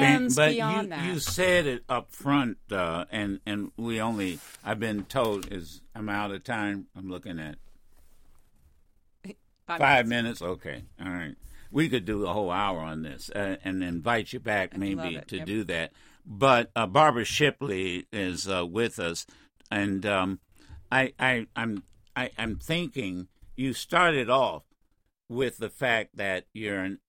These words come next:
Speaker 2: advocacy
Speaker 1: Mm-hmm.
Speaker 2: group.
Speaker 1: We are.
Speaker 2: 'Cause one of my questions is always,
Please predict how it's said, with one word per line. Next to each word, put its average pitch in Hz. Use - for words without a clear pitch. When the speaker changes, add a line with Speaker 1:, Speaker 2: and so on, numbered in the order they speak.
Speaker 2:
advocacy 139
Speaker 1:
Mm-hmm. 76
Speaker 2:
group. 92
Speaker 1:
We 180
are. 233
Speaker 2:
'Cause 147
one 160
of 170
my 147
questions 104
is 113
always, 110